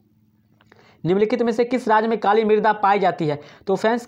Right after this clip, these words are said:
काली मृदा कहाँ पाई जाती है? तो पहले आप लोग बताइए, ऊपर ही पढ़े हैं। काली मृदा का दूसरा नाम क्या है? अगर आप जानते हैं यहाँ पर तो तुरंत कमेंट करिएगा, ठीक है। काली मिट्टी का दू-, दूसरा नाम क्या है, जो कि हम लोग, आप लोग पीछे पढ़ चुके हैं, नीचे हम लोग देख चुके हैं पहले। तो आप लोग अगर अभी अगर याद है तो आप लोग कमेंट जरूर करिएगा, ठीक है,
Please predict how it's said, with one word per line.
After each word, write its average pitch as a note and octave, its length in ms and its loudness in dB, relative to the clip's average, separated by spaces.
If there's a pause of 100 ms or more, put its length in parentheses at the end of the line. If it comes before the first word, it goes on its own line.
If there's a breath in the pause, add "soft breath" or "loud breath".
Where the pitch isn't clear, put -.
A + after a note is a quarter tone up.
काली G#3 240 2
मृदा A3 220 0
कहाँ A3 300 -4
पाई G#3 100 0
जाती F#3+ 180 0
है? F3+ 60 -2
तो F3+ 120 -8
पहले G3+ 180 2
आप B3 260 -2
लोग A3 100 2
बताइए, G#3+ 320 0
ऊपर G#3 320 0
ही G#3+ 80 0
पढ़े G3 200 -2
हैं। F3+ 100 -4
काली G3 220 0
मृदा G#3+ 240 0
का A3 100 0
दूसरा G#3+ 260 0
नाम G#3+ 160 0
क्या A3 200 -2
है? B3+ 100 0 (260 loud breath)
अगर F#3+ 160 0
आप G#3+ 140 2
जानते G3+ 280 0
हैं A3+ 80 2
यहाँ G#3 140 0
पर A3+ 120 -2
तो A#3+ 80 2
तुरंत A3+ 220 -4
कमेंट F#3 340 -2
करिएगा, D#3+ 200 0
ठीक G#3 180 -6
है। - 60 2
काली F#3 280 2
मिट्टी G#3 240 -2
का A3+ 120 0
दू-, G3 320 0
दूसरा F3+ 300 -2
नाम G3 140 0
क्या G#3 200 -2
है, A#3 80 -2 (280 loud breath)
जो F#3 100 2
कि G#3 140 -2
हम G3 180 -2
लोग, G#3+ 140 2
आप - 260 -6 (100)
लोग G#3+ 220 0
पीछे G#3 200 0
पढ़ G#3+ 180 -2
चुके G#3+ 260 -2
हैं, C4 180 -4 (240 loud breath)
नीचे F#3+ 220 0
हम G#3 120 0
लोग G3 120 2
देख G#3 200 0
चुके A#3 160 -4
हैं A#3 120 -2
पहले। G#3 260 0 (300 loud breath)
तो F#3 60 -2
आप F#3 220 0
लोग G#3 100 4
अगर G3 220 0
अभी F3+ 300 0
अगर G3+ 160 2
याद F#3 240 2
है G#3+ 80 0
तो G#3+ 100 -2
आप F#3+ 100 -2
लोग G3+ 140 -2
कमेंट F3 240 0
जरूर D3+ 240 0
करिएगा, C3+ 280 -2
ठीक F#3+ 200 -4
है, B3 140 0